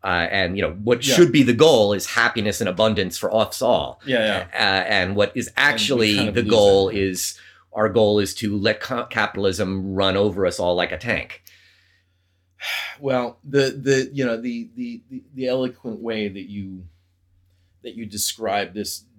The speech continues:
Speaker 2: constant desire to pull apart and, and come together just highly <laughs> illustrates what an inflection point we're at right now.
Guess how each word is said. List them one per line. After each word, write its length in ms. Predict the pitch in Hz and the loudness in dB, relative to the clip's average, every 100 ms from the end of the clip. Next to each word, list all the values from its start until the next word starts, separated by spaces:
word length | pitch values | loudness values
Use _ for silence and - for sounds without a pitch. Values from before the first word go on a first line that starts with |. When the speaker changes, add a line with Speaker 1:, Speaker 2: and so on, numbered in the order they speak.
| _ _ _ _ | _ _ _ _
Speaker 2:
constant 500 | - 113 104 113 107 | -12 -10 -10 -12 -12
desire 360 | 110 107 101 95 | -8 -4 -4 -4
to 80 | |
pull 300 | 95 _ 110 98 | -8 _ -14 -14
apart 420 | - 107 98 - | -12 -10 -10 -10
and, 300 | 104 90 90 - | -16 -18 -20 -18
and 220 | 95 85 | -16 -16
come 220 | 101 95 | -16 -16
together 540 | 87 92 98 92 90 - _ _ _ | -10 -4 -4 -4 -8 -14 _ _ _
just 300 | - 104 - _ _ _ _ _ _ _ _ _ _ _ _ _ _ _ _ | -12 -10 -10 _ _ _ _ _ _ _ _ _ _ _ _ _ _ _ _
highly 840 | - - - 120 120 110 95 90 _ _ - - - | -12 -10 -6 -6 -4 -6 -8 -14 _ _ -18 -4 0
<laughs> 500 | 208 - - _ - | 0 -2 -20 _ -6
illustrates 680 | 123 123 - 120 107 - 92 95 | -4 -4 -4 -4 -4 -8 -20 -2
what 280 | 120 110 | -2 -2
an 80 | 113 | -8
inflection 540 | 98 92 98 85 90 82 - | -10 -10 -10 -10 -14 -16 -18
point 180 | 85 | -18
we're 120 | 87 85 | -10 -10
at 140 | 65 | -8
right 200 | 82 78 | -12 -12
now. 200 | 87 69 | -14 -14